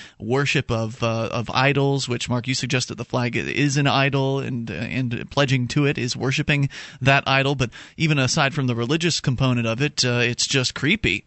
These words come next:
You know, the idea that people are supposedly, we had somebody just call in a moment ago saying, well, to him, when he's pledging, he feels like he's pledging,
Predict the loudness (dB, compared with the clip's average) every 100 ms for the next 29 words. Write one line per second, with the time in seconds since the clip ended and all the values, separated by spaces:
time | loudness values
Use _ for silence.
0 | _ -2 0 2 2 2 2 2 0 0
1 | 0 2 2 2 0 0 -2 -2 2 2
2 | 2 0 0 2 2 2 0 -2 -2 -2
3 | -2 0 2 2 0 0 0 0 0 0
4 | 2 0 0 0 2 0 0 -6 -14 -4
5 | 0 2 0 2 2 4 2 0 2 2
6 | 2 0 0 -2 0 2 2 2 0 -2